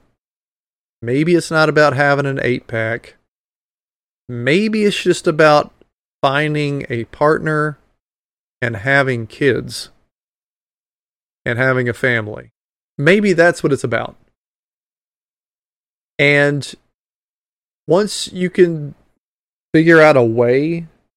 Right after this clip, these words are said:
to achieve all of those things without having, or when I say all of those things, I mean having a family,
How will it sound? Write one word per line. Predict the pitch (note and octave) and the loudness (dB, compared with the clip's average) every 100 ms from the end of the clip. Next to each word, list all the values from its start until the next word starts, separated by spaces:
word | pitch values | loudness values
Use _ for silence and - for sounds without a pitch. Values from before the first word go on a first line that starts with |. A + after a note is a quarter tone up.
| - | -6
to | C3+ B2 B2+ | -2 -2 -4
achieve | A#2 - - F#3+ A#3 A3 C3 | -8 -8 -6 -4 -2 -2 -2
all | B2 A#2 A#2 | -2 0 -2
of | A2+ | -2
those | A#2 A#2 - | -4 -4 -8
things | - A#2 A#2 A2+ A#2+ A#2+ - _ _ _ _ _ _ _ _ _ _ - | -10 -8 -10 -12 -14 -16 -20 _ _ _ _ _ _ _ _ _ _ -2
without | C3+ B2+ D3 F3+ G#3 - | 0 2 2 2 2 -2
having, | - C3+ B2+ A#2 A#2+ A#2+ | -12 -6 -4 -4 -6 -6
or | C#3+ C3+ | -2 -2
when | C3+ C3 C3 | -2 -4 -4
I | B2 | -4
say | - B2+ | -2 -2
all | B2 A#2+ | 0 0
of | A2+ | 0
those | A#2 A2 | -4 -6
things, | A#2 A2+ A#2 | -8 -10 -8
I | A2+ | -8
mean | A2+ A2+ | -8 -12
having | A#2 A#2+ A2+ | -8 -8 -8
a | A2 | -10
family, | - B2+ B2+ A#2 A2+ | -8 -6 -6 -6 -8